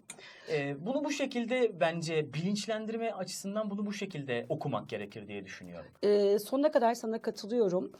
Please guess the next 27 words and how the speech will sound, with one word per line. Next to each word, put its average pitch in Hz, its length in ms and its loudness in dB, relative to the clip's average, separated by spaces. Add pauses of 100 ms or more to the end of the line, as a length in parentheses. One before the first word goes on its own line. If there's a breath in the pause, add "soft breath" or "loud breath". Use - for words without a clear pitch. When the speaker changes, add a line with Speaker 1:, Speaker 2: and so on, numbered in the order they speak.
(160 loud breath)
Speaker 2:
Özellikle 240 500 4
bir 202 60 -2
eğitimci 220 440 0
olarak 180 300 2
okul 202 260 0
öncesi 190 240 -2
çağdaki 190 320 -2
çocuklarla 175 540 -4
da 180 80 -6
çalışan - 500 -8
birisi 165 260 -10
olarak 180 380 -6 (240 soft breath)
iki - 240 -4
yaşından 202 400 2
itibaren 180 600 -2
çocukların 190 420 -4
mahrem 202 380 0
kavramını 202 500 0
öğreniyor 202 320 2
olmaları 185 400 0
çok - 260 -4
kıymetli 160 360 -6
sayın - 200 -12
Speaker 1:
Evet. - 100 -14
Speaker 2:
seyirciler. 185 540 -6 (380 loud breath)
E, 214 340 4
çünkü 277 400 2